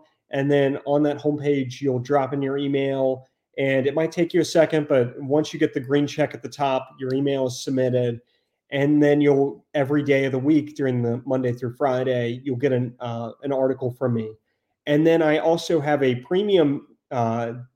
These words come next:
data newsletter that has a lot of, a lot more data, a lot more analytics, access to my Lance Lambert house price tracker, which is over three thousand counties, every metro and micro area in the country.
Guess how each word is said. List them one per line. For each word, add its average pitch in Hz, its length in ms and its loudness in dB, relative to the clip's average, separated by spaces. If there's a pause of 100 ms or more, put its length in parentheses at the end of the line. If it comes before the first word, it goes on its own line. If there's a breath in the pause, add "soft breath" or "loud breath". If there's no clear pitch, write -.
(160)
data 131 280 2
newsletter 123 720 0 (400 soft breath)
that 139 160 2
has 139 320 0
a 143 40 2
lot 139 300 6
of, 131 240 0 (180)
a 139 60 -6
lot 127 220 -2
more 123 160 0
data, 175 340 4
a 165 80 4
lot 143 240 2
more 123 220 -4
analytics, 170 720 0
access 143 520 -2
to 131 260 2
my 120 180 -2
Lance 131 380 -4
Lambert 131 280 -2
house 139 240 -4
price 131 220 -2
tracker, 135 720 -4 (280 soft breath)
which 127 160 -6
is 127 140 -2
over 123 200 2
three 127 280 -6
thousand 127 480 -2
counties, 160 680 0
every 127 280 0
metro 123 680 -2
and 123 100 -8
micro 123 440 -2
area 120 340 0
in 117 80 -4
the 117 60 -6
country. 170 580 0